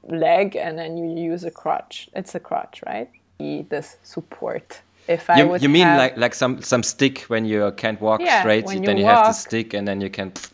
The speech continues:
Speaker 2: uh, yeah, yeah, I know, yeah,
Speaker 1: Yeah.
Speaker 2: right.
Speaker 1: So a novel or a book would be something like that for me as a first, uh, feature film.
Speaker 2: Um, yeah, cool. Yeah, we're really looking forward for this. And, um, is, is there
Speaker 1: It
Speaker 2: an,
Speaker 1: was
Speaker 2: a,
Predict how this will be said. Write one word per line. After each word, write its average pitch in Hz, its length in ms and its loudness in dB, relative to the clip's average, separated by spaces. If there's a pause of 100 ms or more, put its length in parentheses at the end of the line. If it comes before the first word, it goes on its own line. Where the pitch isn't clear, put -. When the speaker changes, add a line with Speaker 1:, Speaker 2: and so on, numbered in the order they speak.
(160)
Speaker 2:
uh, 90 180 -4
yeah, 90 320 -2
yeah, 87 300 -8 (260)
I 78 140 -12
know, 87 180 -8
yeah, 185 60 -6
Speaker 1:
Yeah. - 180 -4
Speaker 2:
right. - 140 -16 (400)
Speaker 1:
So 196 260 -2
a 196 60 -2
novel 185 580 4
or 180 120 4
a 175 60 2
book 175 280 -2
would 170 200 0
be 175 320 -2
something 175 440 -4
like 147 300 -6
that 135 420 -6
for 175 120 -2
me 180 280 0
as 175 160 0
a 175 60 0
first, - 840 -2
uh, 160 300 -6
feature 170 420 -10
film. 165 460 -12 (460)
Speaker 2:
Um, 101 320 -2
yeah, 104 120 -2
cool. 160 340 0 (200)
Yeah, 139 280 2 (320)
we're 120 160 -2
really 175 200 4
looking 151 220 0
forward 135 260 2
for 123 140 -2
this. 104 200 -2
And, 110 240 0
um, 110 320 0 (380)
is, 139 180 0
is 160 180 -2
there 175 180 4
Speaker 1:
It - 100 -8
Speaker 2:
an, 147 160 2
Speaker 1:
was 190 380 -2
Speaker 2:
a, 131 120 0